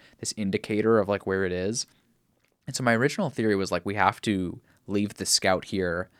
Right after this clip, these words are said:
and just look at this room and trace the, the moon that way. And then I even thought, like, maybe if I have a, like, a picture,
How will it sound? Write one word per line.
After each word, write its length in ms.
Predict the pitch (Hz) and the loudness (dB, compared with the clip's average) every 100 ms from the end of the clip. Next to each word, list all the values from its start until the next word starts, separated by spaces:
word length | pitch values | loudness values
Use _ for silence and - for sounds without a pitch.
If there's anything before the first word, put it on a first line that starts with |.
| _ _ | _ _
and 200 | 95 92 | -4 -4
just 200 | 92 98 | -2 -4
look 360 | 87 90 98 - | -6 -4 -2 -2
at 120 | 95 | -4
this 180 | 87 - | -4 -6
room 240 | 92 90 | -6 -4
and 200 | 85 85 | -6 -8
trace 480 | - - 98 85 - | -8 -2 -2 -2 -4
the, 320 | - 69 67 - _ _ _ _ _ _ _ _ _ _ | -4 -6 -6 -10 _ _ _ _ _ _ _ _ _ _
the 180 | 107 87 | -2 -2
moon 340 | 85 87 95 | -4 -6 -2
that 200 | 117 143 | -2 0
way. 320 | 147 160 190 - _ _ - | 0 0 -2 -8 _ _ -4
And 80 | |
then 80 | 110 | 0
I 60 | 107 | 2
even 300 | 110 185 170 | 0 -2 0
thought, 140 | 135 | 2
like, 140 | 101 - | 0 -2
maybe 400 | 98 98 107 156 | -12 -10 -6 -4
if 100 | 135 | -2
I 80 | 110 | -2
have 100 | 98 | -2
a, 60 | - _ _ _ _ _ | -6 _ _ _ _ _
like, 140 | 107 | -2
a 40 | 92 | -2
picture, 720 | - - 156 - 113 98 87 | -6 -6 -4 -2 -2 -2 -2